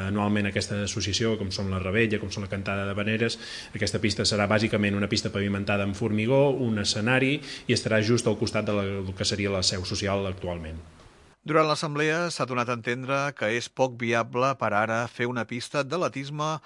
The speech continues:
Speaker 2: o una zona destinada a bicicleta de muntanya com s'havia previst. Des del barri s'accepta com a bona la solució de fer una pista polivalent que, a més d'activitat,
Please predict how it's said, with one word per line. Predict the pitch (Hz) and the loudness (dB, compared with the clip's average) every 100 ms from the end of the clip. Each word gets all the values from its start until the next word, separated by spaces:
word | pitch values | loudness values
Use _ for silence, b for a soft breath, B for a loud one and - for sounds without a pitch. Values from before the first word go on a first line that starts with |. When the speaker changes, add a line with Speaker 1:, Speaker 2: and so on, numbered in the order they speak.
| B B | B B
Speaker 2:
o | 110 131 | -2 0
una | 120 | -2
zona | 120 127 123 | -2 -2 -2
destinada | 117 - 120 117 135 | -4 -6 -4 -2 -4
a | 120 | -6
bicicleta | 107 110 107 143 165 | -8 -6 -2 -2 -2
de | 156 | -6
muntanya | 185 135 120 120 123 120 | -6 -4 0 0 0 -2
com | 101 98 | -4 -8
s'havia | - 95 95 95 | -8 -10 -10 -10
previst. | 110 139 113 - _ B B B | -4 -4 -4 -10 _ B B B
Des | 104 110 110 | -6 -4 -4
del | 107 | -4
barri | 117 135 143 | -2 -2 0
s'accepta | 117 - 117 - 139 | -2 -2 -2 0 0
com | 131 113 | 2 2
a | 107 | 2
bona | 123 143 | 2 0
la | 123 | 0
solució | - 104 92 117 135 | -4 -10 -4 0 0
de | 117 | 0
fer | 135 | -4
una | 127 107 | -4 -6
pista | 113 - 98 | -10 -10 -12
polivalent | - 107 151 165 131 165 | -10 -8 -4 0 0 -2
que, | 156 | -4
a | 101 | -4
més | 123 110 | -4 -6
d'activitat, | 104 104 185 180 117 120 123 | -8 -8 -6 -4 -2 -2 -2